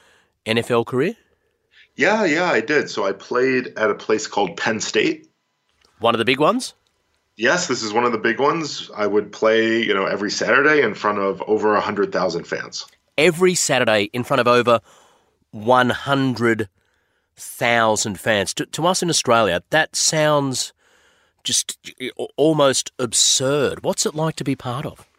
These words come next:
Speaker 2: No, it's, uh, it's absolutely amazing. I can say, for ins-, I mean, for instance, I played, uh, I played in the National Football League, so I played professionally, but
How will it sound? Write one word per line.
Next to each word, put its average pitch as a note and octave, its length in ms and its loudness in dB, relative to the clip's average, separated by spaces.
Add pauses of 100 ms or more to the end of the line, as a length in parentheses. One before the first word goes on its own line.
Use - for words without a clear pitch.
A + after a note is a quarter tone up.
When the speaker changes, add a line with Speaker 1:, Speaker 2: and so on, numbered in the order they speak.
(540)
Speaker 2:
No, E3+ 320 2
it's, G2 260 0
uh, F#2+ 180 0
it's F#2 120 -6
absolutely A2 580 -2
amazing. F#2 480 -2
I D#2+ 80 -8
can F#2+ 180 -8
say, G#2 280 2
for A#2 180 0
ins-, C#3 140 0
I B2 80 -4
mean, A2+ 440 -2 (500)
for C3+ 120 0
instance, A2+ 440 -2
I G#2 120 -2
played, A2 400 0
uh, F#2 240 4
I E2+ 60 -6
played A#2 240 -2
in A2 100 2
the G2+ 60 -2
National A2 400 -2
Football - 400 -12
League, - 260 -14
so F#2+ 220 0
I F#2 40 4
played G#2 280 0
professionally, D#2+ 600 -6
but - 400 -6